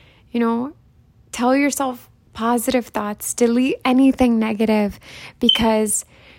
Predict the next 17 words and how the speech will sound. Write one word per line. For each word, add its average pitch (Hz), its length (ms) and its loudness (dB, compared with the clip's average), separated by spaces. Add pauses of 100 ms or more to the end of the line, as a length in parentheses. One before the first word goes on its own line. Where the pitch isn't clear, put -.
(120)
you 226 300 4
are 277 120 6
made 226 600 0
from 220 280 0
the 214 100 0
creator 220 840 0
of 214 260 -4
this 214 260 -2
universe. 208 880 -2
No 233 460 2
negativity 220 760 -2
deserves 208 540 -4
to 226 100 -2
be 214 140 -4
living 202 340 -4
in 196 160 -2
you. 226 340 -4